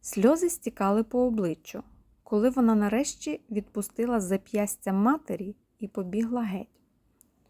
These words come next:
Бомджин підвівся, потираючи потилицю. Він провів поглядом тікаючу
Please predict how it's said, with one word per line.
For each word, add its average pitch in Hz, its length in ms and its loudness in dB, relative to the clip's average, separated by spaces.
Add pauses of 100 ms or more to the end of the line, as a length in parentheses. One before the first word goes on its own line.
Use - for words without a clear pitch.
(1000)
Бомджин 208 640 2
підвівся, 208 760 -4 (220)
потираючи 214 680 -2
потилицю. - 680 -8 (840)
Він 311 240 0
провів 240 420 0 (180)
поглядом 220 640 0
тікаючу 190 800 -6